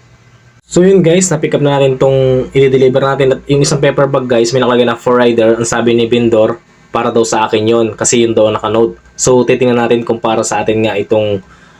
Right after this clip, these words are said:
ah, isang paper bag, no? At salamat syempre sa customer kung sa atin yun. So yun mga paps, ah, malapit na tayo sa pagde-deliver natin, no?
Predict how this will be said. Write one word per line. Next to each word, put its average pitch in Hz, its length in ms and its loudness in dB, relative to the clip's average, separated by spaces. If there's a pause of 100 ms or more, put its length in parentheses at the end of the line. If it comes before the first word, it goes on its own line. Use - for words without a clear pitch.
(240)
ah, 113 160 0
isang 104 160 -6
paper 104 240 0
bag, 113 240 -2
no? 113 320 -2
At 104 240 -8
salamat 117 320 0
syempre 117 240 -4
sa 113 160 -2
customer 120 320 -2
kung 110 80 -2
sa 107 160 -2
atin 104 160 -2
yun. 113 160 0 (220)
So 180 240 0
yun 190 160 4
mga 175 240 0
paps, - 560 -4 (160)
ah, 131 240 0
malapit 139 320 0
na 139 80 0
tayo 139 160 -2
sa 143 160 -2
pagde-deliver 139 640 0
natin, 131 320 0
no? 143 240 -2